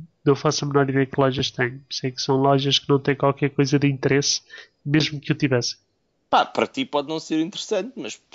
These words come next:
Speaker 2: se precisares, por exemplo, de um conversor de uma tomada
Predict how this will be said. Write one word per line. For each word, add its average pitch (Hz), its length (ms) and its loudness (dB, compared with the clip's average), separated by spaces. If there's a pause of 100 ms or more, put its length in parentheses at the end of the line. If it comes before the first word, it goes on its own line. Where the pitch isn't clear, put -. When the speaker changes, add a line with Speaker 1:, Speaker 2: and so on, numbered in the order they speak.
(180)
Speaker 2:
se - 240 -10
precisares, 110 640 -2
por 110 140 -12
exemplo, 107 360 -10
de 104 80 -12
um 110 80 -8
conversor 113 540 -8
de 104 80 -12
uma 113 140 -8
tomada 120 680 -4